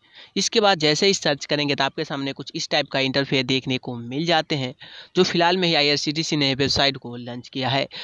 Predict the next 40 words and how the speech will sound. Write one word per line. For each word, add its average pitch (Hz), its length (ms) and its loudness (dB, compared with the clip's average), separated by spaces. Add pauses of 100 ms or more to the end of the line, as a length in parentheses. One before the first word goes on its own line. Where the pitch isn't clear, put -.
(180)
तो 185 60 4
यहाँ 214 140 4
पे 226 80 4
आप 202 60 2
देख 143 220 2
सकते - 260 -2
हैं 135 180 2
ट्रेन 151 200 2
टिकट, 139 280 0
बस 139 300 2
टिकट, 135 340 -2 (340)
इसके 165 200 0
बाद 151 140 2
फ्लाइट 151 420 2
टिकट 131 280 -2 (220)
बुक 147 300 -2
कर 127 140 -6
सकते 127 320 -10
हैं। 143 220 -4 (640)
तो 165 80 2
यहाँ 175 320 4
से 196 140 0
आप 143 140 4 (300)
बस 160 240 2
टिकट 170 280 0
ही 156 120 0
सिर्फ 147 220 -8
बुक 143 240 -6
कर 147 80 -2
सकते 147 320 -2
हैं 135 60 4
या 139 80 6
फिर 139 140 -6
फ्लाइट 139 340 0
टिकट 135 240 -2
भी 135 140 0
बुक 143 240 -2
कर 131 180 0
सकते 135 340 -6
हैं। 135 160 -4